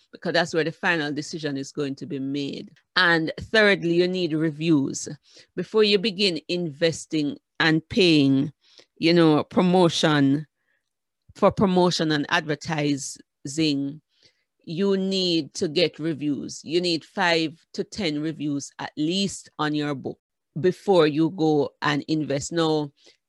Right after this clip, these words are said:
outside of Amazon, Facebook, and BookBub, BookBub is like the big dog. <laughs> They have a huge, um, mailing list, and they know their targeted audience per book.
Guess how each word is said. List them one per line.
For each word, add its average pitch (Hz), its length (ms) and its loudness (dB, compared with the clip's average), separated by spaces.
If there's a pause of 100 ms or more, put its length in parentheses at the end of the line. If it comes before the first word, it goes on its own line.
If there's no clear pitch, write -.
outside 196 800 0
of 185 220 -2 (100)
Amazon, 165 560 -2
Facebook, 160 640 -6
and 147 300 -4
BookBub, 156 640 -2 (100)
BookBub 160 540 0 (340)
is 165 200 0
like 165 180 2
the 147 80 -4
big 151 260 -4
dog. 160 500 -2
<laughs> - 60 -2 (640)
They 185 160 2
have 165 180 0
a 165 100 0
huge, - 920 -2 (600)
um, 147 600 0 (220)
mailing 165 500 2
list, 151 500 -4 (680)
and 160 480 0
they 170 240 0
know 170 160 0
their 151 180 0
targeted 156 800 -4 (520)
audience 151 800 0
per 165 280 0
book. 131 440 -8